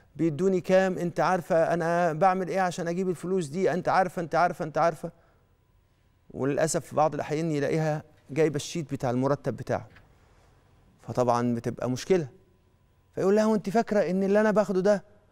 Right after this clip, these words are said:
ده أنا بعمل كذا وكذا وعليا ديون." "ديون منين؟" فتيجي تسأله: "هو إحنا ديون، ديون ده إحنا حالتنا ما، الديون دي خدتها ووديتها فين؟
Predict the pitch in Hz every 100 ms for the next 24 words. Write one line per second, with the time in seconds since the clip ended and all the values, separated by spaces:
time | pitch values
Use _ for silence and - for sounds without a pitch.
0 | _ _ _ - 185 202 208 196 202 196
1 | 214 202 202 208 202 196 180 208 208 208
2 | 175 220 220 208 185 - - 135 180 175
3 | 165 165 135 - - - _ _ - 135
4 | 170 165 165 180 156 147 147 131 120 131
5 | 185 196 - - 202 139 196 185 - -
6 | 170 196 180 175 147 147 - - _ _
7 | - - 151 160 143 - 151 151 202 185
8 | 175 - 196 180 151 185 160 170 151